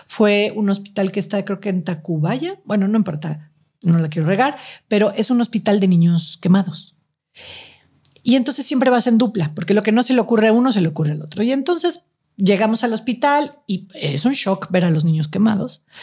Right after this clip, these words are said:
Y mi compañera, que era muy, muy joven, se puso a jugar quemados. Y yo, infartada, de decir, "No puede ser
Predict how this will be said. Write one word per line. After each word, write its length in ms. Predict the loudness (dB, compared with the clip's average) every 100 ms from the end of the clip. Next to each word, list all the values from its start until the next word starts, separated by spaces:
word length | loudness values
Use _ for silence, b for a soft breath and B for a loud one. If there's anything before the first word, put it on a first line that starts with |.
| B B B B _ _ _ -2
Y 1160 | 2 2 2 0 0 -2 -2 -4 -4 -6 -10 -16 -20 _ _ _ _
mi 260 | 4 4 4
compañera, 640 | 2 2 2 2 2 0
que 100 | 0
era 80 | 2
muy, 280 | 4 6 4
muy 160 | 2 0
joven, 540 | -2 -2 -4 -8 -14 _ _
se 240 | -4 -2 -2
puso 720 | 0 0 0 0 -4 -8 -8
a 60 | -6
jugar 520 | -2 0 0 -2 -10 _ _ _ _ _ _ _ -6
quemados. 720 | -2 -2 -4 -14 -8 -8 -8 _ _ _ _ _ _ _ _ _ _ _ -4
Y 60 | 0
yo, 280 | 0 -2 -10 -2
infartada, 1700 | 0 0 -4 -10 -8 -6 -6 -6 -6 -10 -10 -6 -4 -4 -8 -12 _ B B B
de 80 | 0
decir, 200 | 0 2
"No 140 | 0 0
puede 140 | -2
ser 400 | -4 -4 -6 -8